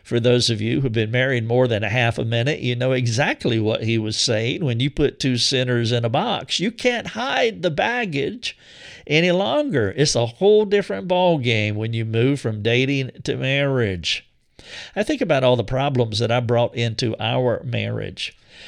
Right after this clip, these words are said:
When I mix my baggage with Lucia's baggage and you pour our baggage into one flesh,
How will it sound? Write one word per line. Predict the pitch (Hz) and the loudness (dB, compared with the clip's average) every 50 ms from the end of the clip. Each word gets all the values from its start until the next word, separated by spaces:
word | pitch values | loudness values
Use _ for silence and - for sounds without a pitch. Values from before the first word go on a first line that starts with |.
| - - - | -20 -10 0
When | - 139 135 | 2 2 4
I | 135 156 180 196 196 170 131 - - _ _ | 4 2 2 2 2 0 -2 -4 -8 _ _
mix | 147 123 123 135 143 147 139 - - - - - - | -4 -2 0 2 2 0 0 -2 -2 -4 -4 -4 -4
my | - 113 107 101 104 110 131 165 | -6 -4 -2 0 0 0 0 0
baggage | 170 165 165 170 165 175 175 208 208 - - - 254 170 - - - - - - - - - _ _ - - _ _ | -2 -2 -2 -2 -2 -4 -4 -4 -4 -6 -6 -6 -6 -6 -6 -6 -4 -6 -8 -10 -12 -18 -20 _ _ -20 -20 _ _
with | - 117 127 123 117 117 104 - - - _ _ _ _ - | -4 0 2 2 4 2 0 -2 -6 -14 _ _ _ _ -8
Lucia's | 131 120 131 151 160 - - 185 160 165 151 131 - - - - _ _ _ _ - | -2 0 2 2 2 2 0 0 0 0 0 0 -2 -4 -6 -10 _ _ _ _ -10
baggage | 107 101 120 123 131 135 175 180 175 170 180 185 180 151 | -6 -2 -2 0 2 2 0 0 0 2 2 2 2 2
and | 143 123 127 | 0 0 2
you | 127 127 120 | 0 -2 -2
pour | - - 147 156 160 165 - - | 0 0 2 4 4 4 2 2
our | 131 135 127 127 123 117 113 107 107 - - _ _ _ _ | 0 2 2 2 2 2 0 -2 -6 -10 -18 _ _ _ _
baggage | - 107 104 110 113 123 143 165 175 180 180 156 156 | -2 0 2 4 4 4 2 2 4 2 4 4 2
into | 135 127 127 120 131 117 | 0 -2 0 0 0 0
one | 113 113 113 127 135 135 127 117 | 0 0 0 0 0 0 -2 -4
flesh, | 107 - - - 117 110 120 131 151 175 208 202 - - - - - | -6 -8 -6 -2 0 0 0 0 0 -2 -2 -2 -4 -4 -6 -8 -10